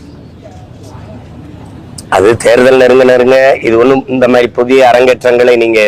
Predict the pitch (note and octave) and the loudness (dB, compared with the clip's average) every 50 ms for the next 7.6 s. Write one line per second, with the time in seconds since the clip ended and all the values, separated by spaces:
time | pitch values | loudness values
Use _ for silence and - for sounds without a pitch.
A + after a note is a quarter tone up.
0 | G2+ F#2+ - G#2+ G#2+ G2+ A2 G#2 G2 G2 F#2+ F2+ F2 - - - - - - A#2+ | -2 0 0 -2 0 0 -2 -2 -2 0 -2 -2 -2 -6 -14 -20 -20 -6 -2 0
1 | B2 C#3 C#3+ C3+ - C3 B2+ B2+ B2 B2 B2+ C3 C3+ C#3 C3+ B2 A#2+ B2 C3 C3+ | 0 2 0 0 0 0 2 2 0 0 0 0 0 0 0 0 0 0 0 0
2 | A#2 - B2 B2+ B2 B2+ A#2 B2+ A#2 G#2 B2+ B2+ B2 B2+ B2 A#2+ A#2+ B2+ B2 B2+ | 0 0 -2 -2 -2 -4 -6 -6 -6 -4 -4 -4 -4 -2 -2 0 0 2 2 0
3 | B2+ B2 A#2+ A#2+ A#2 A2 G2+ A#2+ A#2+ A2+ A2 A2 A#2+ A2+ - G#2+ G2 F2 F#2+ C3 | 0 -2 -4 -6 -6 -8 -8 -8 -6 -4 -2 -2 -2 -4 -4 -10 -6 -4 -4 -6
4 | - - _ _ _ _ _ _ - A2 A#2+ C3 C#3+ B2 - C3+ C3+ D3 D3 C#3+ | -6 -10 _ _ _ _ _ _ -6 -6 -4 -4 -8 -4 -2 0 0 0 0 0
5 | C#3+ C#3 C3 C3+ C3 C3+ C3+ C3+ C3+ C3+ C#3 D3+ D3+ D3 C#3 C#3 C3+ C#3 C#3 C#3 | -2 0 0 0 2 2 0 0 -2 -4 -2 0 0 0 0 -2 -4 -4 -4 -4
6 | C#3 C3+ C3 B2+ B2+ A#2+ - C3+ C3+ C#3+ D3 D3 C#3+ C#3 - _ _ _ _ - | -4 -4 -4 -6 -6 -6 -6 -6 -4 -4 -4 -6 -10 -12 -14 _ _ _ _ -4
7 | C3 C#3+ C#3+ C3+ C3+ A#2+ C3 - - C3 C3 | -2 0 0 0 0 -2 -6 -8 -6 -6 -6